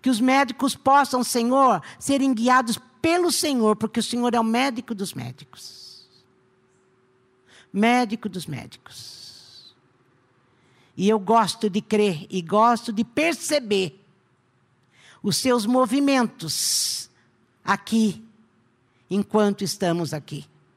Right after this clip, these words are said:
O Senhor sempre se movimenta. O Senhor sempre tá em movimento. Continua, Senhor. Continua. E que a gente possa perceber e glorificar o teu nome.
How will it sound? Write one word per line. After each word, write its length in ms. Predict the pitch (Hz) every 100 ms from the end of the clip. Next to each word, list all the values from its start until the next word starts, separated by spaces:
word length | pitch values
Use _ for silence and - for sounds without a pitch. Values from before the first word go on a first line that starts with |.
| _ _ _ _ _ _ _ _
O 60 |
Senhor 160 | - 247
sempre 500 | - - 262 233 214
se 140 | -
movimenta. 680 | 180 165 156 147 143 - 147 - _ _ - - -
O 40 |
Senhor 180 | 240 240
sempre 560 | - - 294 262 226
tá 160 | 208 190
em 60 | 175
movimento. 760 | 160 143 160 160 151 147 - - _ - -
Continua, 680 | 262 - 269 262 262 220
Senhor. 540 | 151 190 165 156 143 - _ - _ -
Continua. 800 | 269 254 262 247 220 165 147 151 _ -
E 80 |
que 120 | 202 240
a 60 |
gente 280 | 185 233 233
possa 400 | - 226 202 202
perceber 680 | - 196 - 185 143 143 - _ _ _ _
e 80 | 175
glorificar 680 | 170 196 180 165 165 - 147
o 40 |
teu 160 | 156 143
nome. 380 | 127 - 139